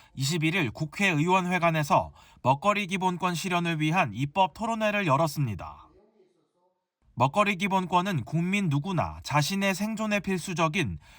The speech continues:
건강하고 안전한 최소한의 먹거리를 보장받을 권리를 말합니다.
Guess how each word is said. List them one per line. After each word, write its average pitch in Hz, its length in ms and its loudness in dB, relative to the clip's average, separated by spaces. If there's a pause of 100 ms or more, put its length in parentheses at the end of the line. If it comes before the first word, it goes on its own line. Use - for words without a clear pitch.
(140)
건강하고 185 760 2
안전한 131 560 2
최소한의 202 640 0
먹거리를 160 640 0
보장받을 185 760 0
권리를 175 480 0
말합니다. 139 800 0